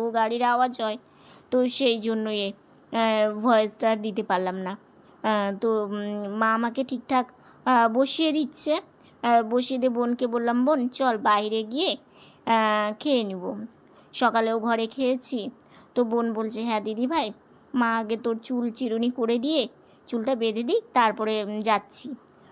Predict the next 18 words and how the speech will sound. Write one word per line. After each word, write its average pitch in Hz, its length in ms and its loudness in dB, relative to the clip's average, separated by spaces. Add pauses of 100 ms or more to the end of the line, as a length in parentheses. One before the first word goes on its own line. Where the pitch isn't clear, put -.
(220)
তো 226 240 2
সেই 226 260 0
জন্য 220 180 -2
মা 220 200 2
আমাকে 220 260 -2
দেখো 220 220 -2
চুলে 233 260 -2
চিরুনি 226 340 -4
করে 220 240 0
দিচ্ছে। 208 420 -8 (400)
আমি 254 220 4
তো 269 100 0
নিজে 254 300 0
হাতে 254 260 0
চিরুনিও 247 440 0
করতে 240 340 -2
পারি 220 280 2
না, 208 180 -4